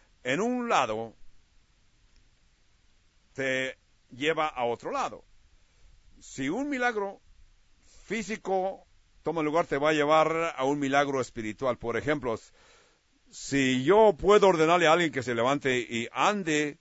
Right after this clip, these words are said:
sus pe-, y esa persona va a andar si es que Dios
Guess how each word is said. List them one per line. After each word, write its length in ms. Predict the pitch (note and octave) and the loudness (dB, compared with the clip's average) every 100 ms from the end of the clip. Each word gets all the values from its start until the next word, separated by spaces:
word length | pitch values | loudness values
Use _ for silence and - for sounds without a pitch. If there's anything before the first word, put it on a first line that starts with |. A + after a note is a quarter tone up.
| _ | _
sus 320 | - B2 - | -8 -4 -4
pe-, 220 | - G#2 - - - _ _ - | -2 -4 -4 -8 -20 _ _ -2
y 60 | |
esa 160 | C#3 D#3 | 0 2
persona 380 | C3+ C#3 D3 B2+ | 2 2 2 4
va 240 | C3 C3 | 6 4
a 240 | G2+ A2 | 2 0
andar 680 | A2 A#2+ F#3 F3+ E3 E3 F3+ - - | 0 0 4 6 6 4 -2 -8 -20
si 200 | - C3 | -8 4
es 140 | D3 - | 4 4
que 160 | C#3 | 0
Dios 480 | A#2+ B2+ B2+ - - | 2 4 4 0 -10